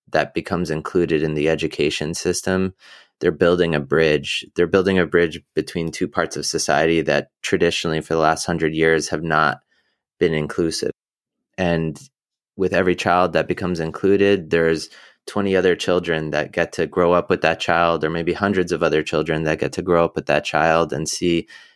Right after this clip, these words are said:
a different way of doing things. So for all the fighting and all the struggle to get your child included, you're doing so much more for the generation that's coming after your child. And that's important to remember, that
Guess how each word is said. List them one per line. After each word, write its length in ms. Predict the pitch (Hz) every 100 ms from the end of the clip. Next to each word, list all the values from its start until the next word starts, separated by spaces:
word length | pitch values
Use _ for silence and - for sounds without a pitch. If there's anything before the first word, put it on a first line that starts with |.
| -
a 60 | -
different 320 | 101 - 90
way 160 | 85 85
of 140 | 73
doing 340 | 80 80 82
things. 460 | - 69 71 - - _ _ _ _
So 280 | - 95 82
for 520 | - 104 87 85 - _ _ _ -
all 240 | 104 104
the 100 | 101
fighting 640 | 92 - 85 87 87 87 85
and 120 | 85
all 200 | 87 92
the 460 | 87 82 80 76 -
struggle 680 | - - - 90 87 85 85
to 120 | 87
get 160 | 85 -
your 140 | 82
child 340 | - 76 80
included, 680 | 78 76 - 85 82 82 78 _ - - _ -
you're 140 | 95
doing 540 | 87 92 92 90 85
so 400 | 76 - - 95
much 280 | 92 85 -
more 320 | 80 78 82
for 240 | 73 - 76
the 120 | 73
generation 640 | 73 80 78 78 80 80
that's 180 | 76 73
coming 300 | - 76 73
after 320 | 73 78 -
your 160 | - -
child. 500 | - - - 78 - _
And 440 | 78 78 80 73 -
that's 240 | 87 -
important 420 | 78 82 - 73
to 100 | -
remember, 500 | 76 78 76 76 76
that 320 | 73 73 76